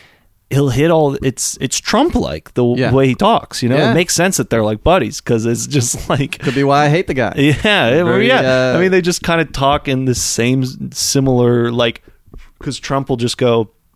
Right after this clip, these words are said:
Speaker 1: uh, you know, "We had, uh, we had a lovely dinner last night. There were a lot of people there."
Speaker 2: Oh,
Speaker 1: and,
Speaker 2: this is,
Speaker 1: uh,
Speaker 2: uh, beautiful. That's a great
Speaker 1: <laughs>
Speaker 2: impression.
Speaker 1: Oh, it's whatever. <laughs> Oh, no, but, like,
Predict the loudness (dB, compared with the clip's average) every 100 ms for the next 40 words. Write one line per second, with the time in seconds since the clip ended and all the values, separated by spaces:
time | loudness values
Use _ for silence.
0 | _ -20 _ -20 -10 -4 -4 -2 -4 -4
1 | -4 -4 -2 -2 -2 -4 -10 -8 -4 -4
2 | -4 -8 -14 -20 -6 0 2 4 4 2
3 | 2 2 0 0 0 -2 -4 -4 -2 -2
4 | -2 -2 -2 -2 -2 -2 -2 -2 -4 -2
5 | 0 0 0 -2 -2 -2 -2 -4 -4 0
6 | 2 0 -4 -8 _ -4 0 2 2 2
7 | 0 0 -2 -4 -8 -8 -8 -8 -10 -14
8 | -10 -8 -6 -6 -8 -10 -10 -10 -8 -4
9 | -2 0 -2 -2 -2 2 4 4 4 2